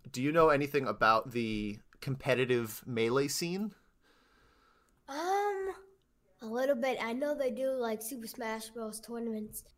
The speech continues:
Speaker 2: sometimes.
Speaker 1: Yeah,
Speaker 2: I
Speaker 1: that,
Speaker 2: watch
Speaker 1: that's 'cause, uh, you're related to me. I'm sure I told you <laughs> some stuff. <laughs> Um, so I have a few questions for you if you're ready.
Speaker 2: Okay.
Speaker 1: Okay. First off, in Melee,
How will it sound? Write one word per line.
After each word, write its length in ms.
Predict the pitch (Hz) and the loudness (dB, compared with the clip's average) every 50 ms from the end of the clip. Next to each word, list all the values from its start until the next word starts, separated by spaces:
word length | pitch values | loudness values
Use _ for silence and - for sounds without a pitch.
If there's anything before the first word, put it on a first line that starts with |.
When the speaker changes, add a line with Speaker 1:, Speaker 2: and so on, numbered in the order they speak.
| _ _ _ _ _ _ | _ _ _ _ _ _
Speaker 2:
sometimes. 1120 | - - 226 214 220 214 226 214 226 220 214 214 208 202 202 208 208 202 202 - - - - - - - - - - _ _ - - - 214 185 - - - - - - - - - - - - | -12 -8 -8 -8 -6 -8 -10 -8 -8 -6 -6 -4 -4 -4 -4 -6 -6 -6 -6 -8 -8 -8 -12 -18 -20 -20 -20 -20 -20 _ _ -20 -20 -20 -20 -20 -20 -20 -20 -20 -20 -20 -20 -20 -20 -20 -4 0
Speaker 1:
Yeah, 180 | 127 175 220 - | 2 4 4 4
Speaker 2:
I 40 | 240 | 4
Speaker 1:
that, 100 | - 226 | 2 2
Speaker 2:
watch 160 | 240 233 - - - _ _ - - - - | 2 -2 -8 -14 -20 _ _ -20 -20 -8 -6
Speaker 1:
that's 160 | 143 - - | -6 -6 0
'cause, 220 | - 143 123 107 | 2 2 4 6
uh, 260 | 127 120 113 113 - - - - _ _ - - | 6 8 8 8 6 2 -4 -12 _ _ -4 4
you're 140 | 147 143 | 4 6
related 340 | 135 131 127 127 127 123 - | 6 6 6 6 4 4 0
to 100 | - 123 | 0 0
me. 160 | 117 127 123 | 0 2 2
I'm 120 | 107 107 104 | 2 0 0
sure 240 | - - 113 104 98 | 0 0 2 2 2
I 60 | 104 | 2
told 240 | - - 107 101 104 | 0 -2 -2 -2 -2
you 60 | 110 | -2
<laughs> 920 | - - - - - - - - - - - 180 - - - - - - 170 | -2 -2 -2 -2 -6 -14 -16 -16 -16 0 2 2 6 8 8 8 8 6 0
some 220 | - - 131 127 | -6 -4 -4 -6
stuff. 320 | - - - - - - - - | -8 -8 -6 -6 -6 -6 -6 -8
<laughs> 60 | _ - - - _ _ - - _ _ _ _ _ _ _ _ _ _ _ _ _ - 220 233 - - - - - 185 | _ -12 -12 -12 _ _ -16 -16 _ _ _ _ _ _ _ _ _ _ _ _ _ -8 -6 -4 -4 -6 -6 -8 -8 0
Um, 380 | - 131 139 143 139 139 139 - _ _ - - _ | 6 8 10 10 10 8 6 -2 _ _ -20 -12 _
so 120 | - 180 175 | 8 10 10
I 40 | |
have 100 | 185 180 | 10 10
a 40 | 180 | 6
few 160 | - 202 190 | 2 0 2
questions 400 | - 185 170 160 160 - 139 127 | 8 8 8 8 8 4 -2 -2
for 120 | - 117 107 | 0 0 2
you 100 | 107 104 | 2 2
if 100 | 101 - | 0 0
you're 100 | 117 110 | 2 4
ready. 320 | 117 113 98 98 95 92 - _ _ _ _ _ _ _ _ _ _ _ - | 4 4 4 2 -2 -6 -10 _ _ _ _ _ _ _ _ _ _ _ -12
Speaker 2:
Okay. 160 | 247 254 285 - - - _ _ _ _ - - - | -10 -10 -10 -10 -16 -20 _ _ _ _ -14 -4 -4
Speaker 1:
Okay. 280 | 123 127 127 107 85 67 - - _ - - - - - _ | 0 0 0 -2 -2 -6 -12 -20 _ -20 -20 -20 -20 -20 _
First 320 | - - 143 147 143 - | 2 4 4 6 6 6
off, 300 | 135 120 113 110 - - - _ _ _ _ _ _ _ | 6 4 4 2 -2 -8 -16 _ _ _ _ _ _ _
in 180 | 139 131 151 156 | 2 2 4 4
Melee, 480 | 147 147 151 127 101 76 62 65 - | 4 4 4 4 2 0 -2 -4 -6